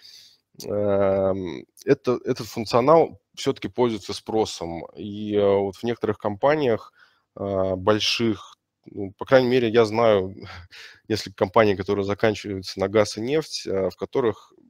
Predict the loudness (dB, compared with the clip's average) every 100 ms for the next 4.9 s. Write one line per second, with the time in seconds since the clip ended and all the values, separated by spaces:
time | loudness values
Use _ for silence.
0 | -20 -20 -20 -16 -14 -12 -14 -12 -14 -10
1 | -8 -4 -2 -2 -4 -12 _ _ _ _
2 | _ _ _ _ _ _ _ _ _ _
3 | _ _ -10 -4 0 0 -2 -6 -6 -6
4 | -4 -2 0 -2 -4 -6 -8 -12